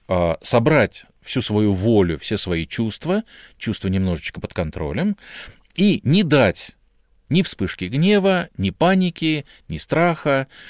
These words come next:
ни каких-нибудь там, а, провокаций.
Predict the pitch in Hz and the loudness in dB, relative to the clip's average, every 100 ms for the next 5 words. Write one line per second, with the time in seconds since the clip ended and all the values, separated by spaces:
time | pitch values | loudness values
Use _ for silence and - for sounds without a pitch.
0 | - - - 120 135 113 - 101 107 92 | -20 -10 -2 0 0 -2 -4 -2 -2 -2
1 | 92 - 95 82 80 - 85 80 - 175 | -2 0 0 0 -6 -6 -4 -2 -2 -2
2 | 117 208 226 - - 185 | 0 0 0 0 -2 -2